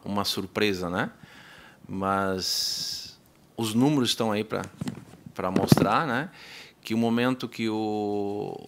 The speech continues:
o Neymar colocou a faixa de capitão da seleção brasileira, ele teve um upgrade e veio confirmar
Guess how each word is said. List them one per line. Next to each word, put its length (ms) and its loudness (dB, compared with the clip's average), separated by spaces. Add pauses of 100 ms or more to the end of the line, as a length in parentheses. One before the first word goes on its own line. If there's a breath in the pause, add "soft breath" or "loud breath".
(180)
o 140 -10
Neymar 680 2 (320 loud breath)
colocou 440 0
a 40 0
faixa 380 0
de 80 -10
capitão 420 -4
da 120 -4
seleção 440 -6
brasileira, 560 -4 (720 loud breath)
ele 220 -4
teve 260 -2
um 160 -2
upgrade 680 -4 (680 loud breath)
e 380 -2
veio 280 4
confirmar 880 2